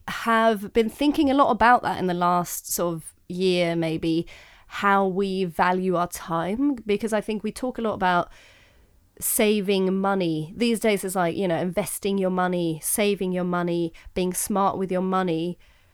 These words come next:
But actually, the one cu-, <laughs> this sounds a bit silly maybe, but, like, the one currency, the one value that you can never earn back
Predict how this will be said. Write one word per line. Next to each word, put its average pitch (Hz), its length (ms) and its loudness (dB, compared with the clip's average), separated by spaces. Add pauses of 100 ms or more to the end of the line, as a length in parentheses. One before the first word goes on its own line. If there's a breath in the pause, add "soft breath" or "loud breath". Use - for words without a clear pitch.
(460 soft breath)
But 214 200 4
actually, 190 640 -2 (220)
the 202 100 2
one 202 500 2 (240)
cu-, - 340 -4
<laughs> - 20 0
this 180 180 -2
sounds 202 260 2
a 180 40 -6
bit - 180 -6
silly 185 420 -2
maybe, 175 280 -2
but, 190 100 -2
like, 185 160 0
the 190 80 -4
one 208 200 0
currency, 170 720 -4
the 180 120 -2
one 190 360 0 (260 soft breath)
value 180 560 2
that 175 160 -4
you 175 100 -4
can 196 240 0
never 175 340 -2 (120)
earn 175 320 -2
back - 600 -4